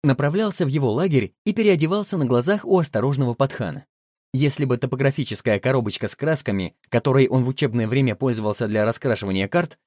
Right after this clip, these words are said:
могла рассказать о его похождениях во время каникул, его наверняка исключили бы из школы. Однажды они вместе с Махбубом, сопровождая три платформы лошадей для конки, добрались до прекрасного города Бомбея, и Махбуб растаял от радости,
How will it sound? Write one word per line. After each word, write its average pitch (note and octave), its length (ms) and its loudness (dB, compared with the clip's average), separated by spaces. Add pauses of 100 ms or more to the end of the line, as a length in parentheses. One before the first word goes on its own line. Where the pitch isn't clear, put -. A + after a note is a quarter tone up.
(160)
могла F3 280 2
рассказать F3 440 0
о E3 40 2
его D3+ 180 2
похождениях C#3 640 0
во B2+ 80 2
время B2 260 2
каникул, B2 520 -2 (280)
его G3+ 220 2
наверняка F3 500 0
исключили D3 460 -4
бы C3+ 140 2
из - 100 -4
школы. - 340 -10 (640)
Однажды B2+ 560 2
они B2 180 2
вместе C3+ 340 0
с - 40 -10
Махбубом, A#2+ 540 0 (180)
сопровождая D#3 680 -2
три F3+ 180 -2
платформы C3+ 500 -2
лошадей B2+ 380 0
для G2 160 0
конки, D#3 460 -2 (200)
добрались E3+ 460 -2
до E3 100 0
прекрасного D#3 600 -2
города B2 340 0
Бомбея, A2 540 0 (340)
и C3+ 80 6
Махбуб A#2+ 440 0
растаял A#2 440 0
от F#2+ 140 -2
радости, A#2+ 520 -2